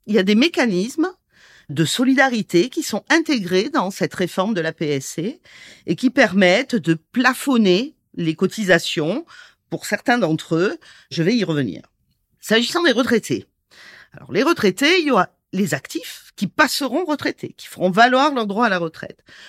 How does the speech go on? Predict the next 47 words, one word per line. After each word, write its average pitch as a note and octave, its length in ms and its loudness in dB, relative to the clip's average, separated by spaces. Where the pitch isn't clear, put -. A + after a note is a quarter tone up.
Ceux-là C3+ 560 -2
pourront D#3+ 240 -2
adhérer D#3 420 2
à C#3+ 60 2
titre C#3 300 -8
facultatif C#3 720 -4
au A#2+ 80 -8
contrat B2 340 -6
collectif A#2 560 -6
au B3+ 40 0
moment F#3+ 340 0
où C4+ 60 2
ils F3+ 120 -2
partent - 280 -4
à D3 40 0
la C3+ 120 0
retraite. A#2+ 520 -8
Dans E4+ 440 6
le C4 140 4
délai, G#3+ 380 2
ils - 20 -2
devront A3 240 -4
formuler G#3+ 420 0
le E3+ 80 -2
choix D#4 220 -2
dans F#3 280 0
un F3+ 40 4
délai C#4 300 2
d'un C#4 200 2
an. D#3+ 140 -2
Un G#3 200 2
an D4 100 4
à E4 60 4
partir A3+ 300 -4
du G#3+ 80 0
moment F3+ 300 -2
où C4 100 -4
ils F3+ 100 -8
partent - 220 -6
à D#3+ 40 2
la D#3 80 -2
retraite. - 520 -12
Mais C#4+ 140 6
il F4 80 4
y F4+ 60 4
a F4+ 100 6
aussi B3 300 0